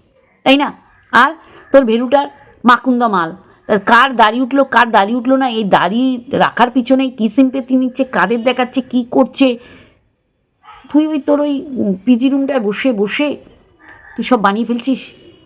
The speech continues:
উম, সন্দীপের বাবা ভূত তাড়ায় পুরোনো বাড়িতে, তুই কি তাড়াস ওই বাড়িতে? তুই বল তো, তুই, তুই যে দুটো প্রাণী আছে উপরে তাদের সাথে কথা বলার তোর অধিকার নেই, তাহলে তুই সারা বাড়িটায় তুই কি তাড়াস? হ্যাঁ, ধম্মের সার, কুলোটা,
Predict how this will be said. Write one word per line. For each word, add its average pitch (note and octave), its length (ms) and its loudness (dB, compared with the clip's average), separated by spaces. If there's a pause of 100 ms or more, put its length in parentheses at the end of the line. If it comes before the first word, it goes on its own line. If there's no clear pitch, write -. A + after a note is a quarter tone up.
(220)
উম, F3 720 -4
সন্দীপের B3+ 380 2
বাবা A3+ 220 2
ভূত G#3+ 180 0
তাড়ায় F3+ 360 0 (140)
পুরোনো B3 240 2
বাড়িতে, G3 320 -4 (300)
তুই C#4 120 4
কি C4+ 160 -2
তাড়াস G#3+ 340 -4
ওই G#3+ 80 2
বাড়িতে? G#3 300 -2 (500)
তুই A#3+ 80 0
বল A3+ 180 0
তো, A3+ 160 -6 (720)
তুই, D4+ 120 4
তুই D#4+ 380 0
যে D4 180 -2
দুটো C#4 240 -2
প্রাণী A#3+ 380 2
আছে C#4+ 160 -2
উপরে D4 220 -4
তাদের B3+ 240 0
সাথে C4+ 200 -4
কথা A3+ 220 2
বলার A#3 160 -2
তোর A#3 160 0
অধিকার G3+ 360 -2
নেই, F3+ 160 -8 (360)
তাহলে A3+ 160 -4
তুই B3+ 160 0
সারা A3 300 0
বাড়িটায় A3 460 0
তুই B3 160 -6
কি C4+ 180 0
তাড়াস? G#3+ 320 0 (400)
হ্যাঁ, C4 180 2 (460)
ধম্মের F#3 340 0
সার, A3+ 340 0 (1400)
কুলোটা, A3 440 2